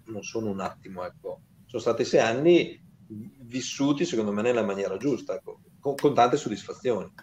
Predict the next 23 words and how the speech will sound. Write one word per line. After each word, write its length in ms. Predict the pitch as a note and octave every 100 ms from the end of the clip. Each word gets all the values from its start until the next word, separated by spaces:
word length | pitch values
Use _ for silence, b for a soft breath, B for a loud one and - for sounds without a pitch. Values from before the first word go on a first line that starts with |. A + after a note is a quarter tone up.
| _ -
e, 200 | A2 G2+
e 100 | G#2
tante 200 | A#2 G#2
soddisfazioni 580 | - G2+ A2+ A#2 G#2 A2
le 60 | A2
hanno 100 | F2+
date 140 | F2+
anche 140 | F#2+ F#2
i 40 |
tifosi, 440 | - - G#2 F2+ F#2+
eh, 180 | F#2+ - -
dico 220 | F2+ -
la 60 | F#2
verità, 360 | - - - _ _ - - _ _ _ _ _ -
per 140 | G#2+
l'attaccamento 920 | G2+ G#2 G2+ G2 G2+ G2 A#2+ A2 G#2+
anche 220 | A2 A2+
nei 80 | B2+
miei 140 | A2+ G#2
confor-, 540 | G#2+ A2 A#2 G2 G2
nei 220 | A2+ A2 G#2+
confronti, 480 | F#2+ - A#2+ G#2
perché 360 | A2 G#2 G#2+ -